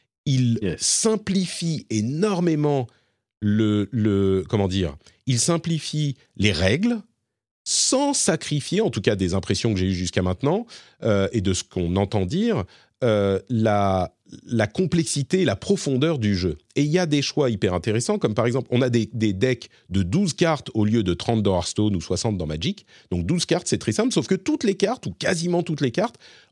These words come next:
Speaker 1: ont des effets spéciaux. Donc on n'a pas les cartes filler, euh, qu'on va utiliser pour, euh, remplir le deck. Là, elles sont toutes importantes, elles ont toutes des effets et elles vont toutes avoir des interactions. Ils ont,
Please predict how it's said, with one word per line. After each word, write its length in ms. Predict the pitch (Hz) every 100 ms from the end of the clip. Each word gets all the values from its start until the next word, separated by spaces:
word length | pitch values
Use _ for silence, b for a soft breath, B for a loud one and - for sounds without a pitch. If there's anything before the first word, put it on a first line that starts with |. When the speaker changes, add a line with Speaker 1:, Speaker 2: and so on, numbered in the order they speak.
| -
Speaker 1:
ont 160 | 214
des 200 | 180 127
effets 180 | 131 156
spéciaux. 460 | 139 143 - 120 98 b b b
Donc 160 | - 117
on 80 | 175
n'a 120 | 180
pas 180 | 196 180
les 120 | 139
cartes 260 | 139 131 -
filler, 260 | 131 120
euh, 560 | 117 127 131 101 98 98
qu'on 140 | 113
va 120 | 104 98
utiliser 540 | 95 101 95 107 117
pour, 340 | 113 110 107
euh, 80 | 95
remplir 360 | 85 110 - 107
le 140 | 98
deck. 180 | 175 220
Là, 160 | 196 220
elles 120 | 120
sont 180 | - 147
toutes 240 | - 226
importantes, 520 | 147 110 101 147 190
elles 180 | 98 95
ont 60 | 101
toutes 180 | 170 160
des 200 | 98 95
effets 300 | 95 151 196 B B
et 60 | 98
elles 80 |
vont 120 | 92 107
toutes 200 | 190 165
avoir 240 | 123 143
des 160 | 120 113
interactions. 500 | 110 110 104 104 92 B B B B B B
Ils 280 | 190 180 160
ont, 180 | 180